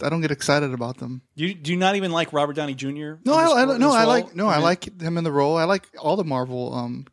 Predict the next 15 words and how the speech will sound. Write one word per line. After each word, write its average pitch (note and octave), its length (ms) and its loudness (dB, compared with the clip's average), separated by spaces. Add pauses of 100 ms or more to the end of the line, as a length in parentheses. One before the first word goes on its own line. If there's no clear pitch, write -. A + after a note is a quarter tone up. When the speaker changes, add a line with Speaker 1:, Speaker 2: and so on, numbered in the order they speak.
Speaker 1:
casting B2 440 -2
choices B2+ 400 -6
that B2+ 100 -6
have B2+ 80 -6
been B2+ 140 -4
made. C3 280 -4 (440)
Cody C#3 180 -2
and C3+ 100 4
I C3 80 6
were B2+ 80 2
talking C3 240 -2
about B2 240 -4
that B2+ 120 -2
earlier. B2+ 380 -4
That B2 200 -6